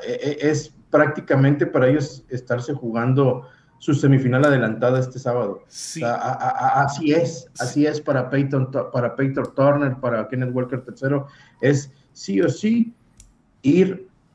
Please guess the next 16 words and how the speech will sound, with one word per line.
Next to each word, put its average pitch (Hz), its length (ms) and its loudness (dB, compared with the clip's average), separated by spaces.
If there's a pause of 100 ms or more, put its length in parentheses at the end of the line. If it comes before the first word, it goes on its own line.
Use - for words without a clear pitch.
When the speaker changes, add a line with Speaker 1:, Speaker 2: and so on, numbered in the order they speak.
(100)
Speaker 1:
a 107 1120 2
Columbus 208 560 0
a 135 60 2
ganar 127 280 0
el, 139 180 -4
el 117 160 -6
sábado 104 380 -4
Speaker 2:
Si - 220 -10
Speaker 1:
para 127 160 4
poder 185 140 4
Speaker 2:
pegas 143 220 4
Speaker 1:
ellos 139 100 -4
Speaker 2:
con, - 80 -8
Speaker 1:
pensar 131 240 0
en 135 100 0
playoff. 120 360 -2